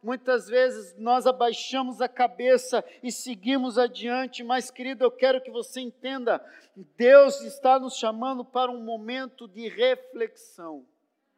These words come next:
Reflita sobre a tua vida, como você tem conduzido a tua vida. Eu estou com trinta e oito anos, eu, pelos meus cálculos, tá?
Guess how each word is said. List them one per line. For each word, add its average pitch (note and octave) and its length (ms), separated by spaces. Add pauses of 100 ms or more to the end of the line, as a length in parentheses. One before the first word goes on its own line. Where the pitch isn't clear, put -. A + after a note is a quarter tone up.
(520)
Reflita B3 580
sobre B3 460
a A3+ 60
tua B3 240
vida, A3+ 400
como A#3 280
você A3+ 320
tem B3 200
conduzido A3+ 720
a G3+ 40
tua G3+ 220
vida. E3+ 400 (300)
Eu A3 80
estou A#3 320
com A3+ 180
trinta A#3+ 380
e A3+ 80
oito A#3 360
anos, G#3 540 (280)
eu, G#3 760
pelos G#3+ 300
meus G#3 320
cálculos, G3+ 540
tá? F#3+ 320